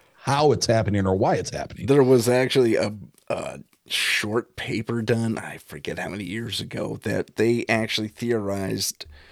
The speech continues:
Speaker 2: that spirits, ghosts, whatever it is you wanna call them, when they produce sound, they're actually using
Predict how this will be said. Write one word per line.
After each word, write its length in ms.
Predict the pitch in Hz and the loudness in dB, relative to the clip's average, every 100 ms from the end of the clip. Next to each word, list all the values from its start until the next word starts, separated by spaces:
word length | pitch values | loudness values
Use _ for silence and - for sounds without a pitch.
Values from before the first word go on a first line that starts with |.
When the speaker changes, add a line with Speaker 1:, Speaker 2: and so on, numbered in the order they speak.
| - - _ | -20 -20 _
Speaker 2:
that 500 | - 101 - - - - _ _ _ _ | -12 -6 -4 -6 -8 -14 _ _ _ _
spirits, 460 | - - 107 98 - | -6 -2 -2 -2 -2
ghosts, 520 | - 95 92 - - - | -2 -2 -2 -2 -4 -6
whatever 480 | - 101 101 95 87 | -6 -4 -2 -2 -2
it 120 | 90 92 | -4 -4
is 100 | - | -4
you 60 | |
wanna 180 | 80 71 | -6 -8
call 320 | - 90 92 | -8 -6 -6
them, 320 | - 67 65 - - - - _ _ _ - | -6 -8 -10 -16 -20 -20 -20 _ _ _ -12
when 340 | 101 113 107 | -4 -2 0
they 420 | 98 92 87 80 - _ _ _ _ _ _ | -2 -2 -2 -4 -10 _ _ _ _ _ _
produce 520 | - 113 101 117 110 - | -6 -6 -2 0 0 0
sound, 540 | - 110 107 110 113 | 0 0 0 -2 -2
they're 200 | 107 - | -4 -4
actually 360 | 98 101 - 101 | -4 -4 -4 -4
using 680 | 95 101 101 95 87 78 | -4 -4 -4 -4 -6 -8